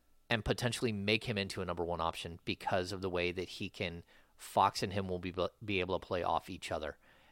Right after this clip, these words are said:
And so that's one thing that really excites me, his ability to hit a, a cutter, to set a screen. Um, you know, right now the Kings have this, they have bigs that really they're so limited in what they can do as passers.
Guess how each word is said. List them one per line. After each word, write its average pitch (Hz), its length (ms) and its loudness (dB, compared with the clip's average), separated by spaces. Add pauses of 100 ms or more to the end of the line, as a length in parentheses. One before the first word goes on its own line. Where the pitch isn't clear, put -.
(120)
And 104 160 2
so 104 300 4
that's 117 420 6
one 110 460 0
thing 110 160 2
that 101 160 4
really 98 240 2
excites 90 400 -2
me, 82 220 -8 (260)
his 104 120 0
ability 104 480 4
to 95 140 2
hit 101 300 2
a, 87 460 2
a - 60 -4
cutter, 123 440 2 (280)
to 104 120 0
set 110 200 4
a 98 60 0
screen. 113 600 0 (400)
Um, 90 520 6
you 120 140 0
know, 101 80 4
right 113 220 8
now 113 220 8
the 104 80 4
Kings 117 260 -2
have 107 160 4
this, 104 300 0 (200)
they 104 160 2
have 98 200 2
bigs 113 480 2
that 98 200 4 (120)
really 117 540 2
they're 104 160 4
so - 220 4
limited 104 460 4
in 98 240 -2
what 95 140 2
they 107 100 0
can 95 140 -4
do 92 100 0
as 82 80 -2
passers. 98 540 0